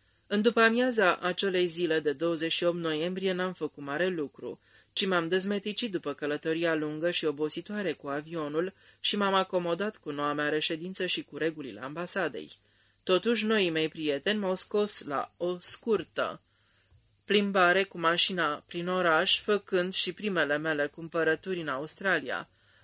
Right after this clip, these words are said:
Îmi amintesc că mi-am cumpărat numai alimente de calitate. Această primă experiență mi-a insuflat încă de la început optimism în legătură cu prețurile alimentelor. A doua zi era duminică și familia Costângeanu a mai făcut un gest frumos.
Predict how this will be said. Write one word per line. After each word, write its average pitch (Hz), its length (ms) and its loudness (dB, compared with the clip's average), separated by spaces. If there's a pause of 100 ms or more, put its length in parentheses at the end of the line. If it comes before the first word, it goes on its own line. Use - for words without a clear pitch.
Îmi 208 180 2
amintesc 202 720 2
că 160 280 2
mi-am 190 200 -2
cumpărat 190 640 0
numai 151 260 -4
alimente 156 500 -4
de 143 120 -4
calitate. 156 800 -8 (640)
Această 262 500 4
primă 233 240 -2
experiență 180 680 2
mi-a 165 120 0
insuflat 185 540 -2
încă 196 240 0
de 143 100 0
la 139 120 -2
început 165 440 -6
optimism 170 560 -4
în 165 80 -6
legătură 147 500 -2
cu 151 140 -10
prețurile 160 520 -4
alimentelor. 135 800 -6 (400)
A 175 140 2
doua 180 320 6
zi 180 380 -2
era 151 200 4
duminică 165 600 -4
și 202 160 2
familia 165 480 -2
Costângeanu 190 920 -4
a 190 100 0
mai 185 160 -2
făcut 208 340 -6
un 143 180 -8
gest 143 240 0
frumos. 151 540 0